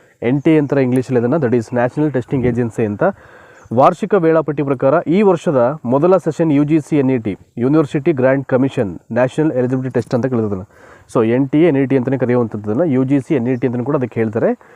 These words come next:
ಯೂನಿವರ್ಸಿಟಿ ಗ್ರ್ಯಾಂಟ್ ಕಮಿಷನ್, ಆ, that is, ಆ, ನ್ಯಾಷನಲ್ ಎಲಿಜಿಬಿಲಿಟಿ ಟೆಸ್ಟ್ ಅಂತ. ಯಾಕೆಂದ್ರೆ ಸ್ಟೇಟ್ ಟಿ ಇ ಟಿ ಬಂದ್ರೆ ರಾಜ್ಯ ಮಟ್ಟದ ಅರ್ಹತಾ ಪರೀಕ್ಷೆ, ಅದು ಸ್ಟೇಟ್ ಒಳಗಡೆ ನಡೆಯೋದು.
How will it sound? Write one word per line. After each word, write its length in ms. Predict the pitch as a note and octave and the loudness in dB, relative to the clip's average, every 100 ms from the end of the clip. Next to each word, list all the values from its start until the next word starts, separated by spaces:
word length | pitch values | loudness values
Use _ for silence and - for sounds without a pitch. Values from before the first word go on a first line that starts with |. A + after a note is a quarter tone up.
| - _ G#2 | -20 _ -2
ಯೂನಿವರ್ಸಿಟಿ 680 | B2 C#3+ C#3+ C3+ D3 C#3 G3 | 2 2 2 0 -2 0 0
ಗ್ರ್ಯಾಂಟ್ 460 | B2+ B2+ D3 - - _ _ _ | 0 0 0 -4 -18 _ _ _
ಕಮಿಷನ್, 460 | - A#2+ C3 D#3+ A3+ _ _ _ _ _ _ _ _ A2+ | -4 -2 0 -2 -2 _ _ _ _ _ _ _ _ 0
ಆ, 40 | A#2+ B2 B2 B2 A#2+ - - - | 2 4 2 0 -4 -14 -18 -4
that 140 | B2 B2 | 2 2
is, 280 | C3+ G#2+ B2+ | 2 2 2
ಆ, 160 | A#2+ A2 _ _ _ - | 2 -2 _ _ _ -2
ನ್ಯಾಷನಲ್ 540 | A2+ C#3+ - E3+ F#3+ - _ - | 2 2 2 2 2 -2 _ -6
ಎಲಿಜಿಬಿಲಿಟಿ 520 | A#2 C#3+ D#3 D3 C#3+ | 0 2 2 2 0
ಟೆಸ್ಟ್ 300 | D#3+ B2 - | 0 -2 -2
ಅಂತ. 200 | B2+ G2+ E2+ | -4 -2 -4
ಯಾಕೆಂದ್ರೆ 320 | A3 C4 C4 | -2 0 2
ಸ್ಟೇಟ್ 380 | B3+ - E3+ E3 | 0 2 2 2
ಟಿ 120 | D#3 | 0
ಇ 40 | D#3 | 0
ಟಿ 140 | D#3 | 0
ಬಂದ್ರೆ 260 | C#3 D3+ F3+ | 0 0 2
ರಾಜ್ಯ 320 | C#3+ C3+ D3+ | 0 0 0
ಮಟ್ಟದ 220 | D#3 D3 | 2 2
ಅರ್ಹತಾ 300 | C#3+ B2+ C#3 | 0 0 -2
ಪರೀಕ್ಷೆ, 320 | B2+ B2 - | -2 -2 -2
ಅದು 100 | B2+ | -2
ಸ್ಟೇಟ್ 360 | E3 - C3+ B2+ | -2 0 0 2
ಒಳಗಡೆ 240 | A#2+ C#3 | 2 2
ನಡೆಯೋದು. 420 | C#3+ B2+ A2+ G3 | 2 2 0 -2